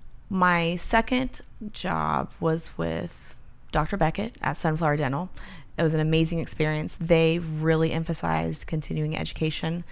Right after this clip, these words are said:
um, and really wanted people to advance at their position. So I was fortunate enough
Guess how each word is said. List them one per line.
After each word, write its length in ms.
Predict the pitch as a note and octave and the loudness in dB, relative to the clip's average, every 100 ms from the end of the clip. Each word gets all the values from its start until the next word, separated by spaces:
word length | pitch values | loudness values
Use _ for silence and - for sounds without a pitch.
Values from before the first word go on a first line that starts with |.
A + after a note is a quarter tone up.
| - - - - | -14 -16 -16 -8
um, 220 | - F3+ F3+ | -2 0 0
and 140 | D3+ | 2
really 180 | E3 E3 | 4 4
wanted 260 | E3 D3+ | 2 0
people 200 | D#3 E3 | 0 0
to 60 | D#3+ | 0
advance 540 | D#3+ D#3 E3 E3+ - - | 2 0 -2 -4 -6 -4
at 120 | - | -2
their 100 | D#3+ | 0
position. 520 | D#3+ D#3+ D3+ D3 C#3+ - - - | 0 -2 -2 -2 -4 -6 -14 -16
So 480 | - - D#3+ D3+ - - - | 0 6 6 6 2 -2 0
I 80 | D#3+ | 2
was 120 | D#3 | 2
fortunate 420 | - F#3 F#3 E3 | 2 2 4 2
enough 400 | D3 C3 D3+ - | 2 2 0 -4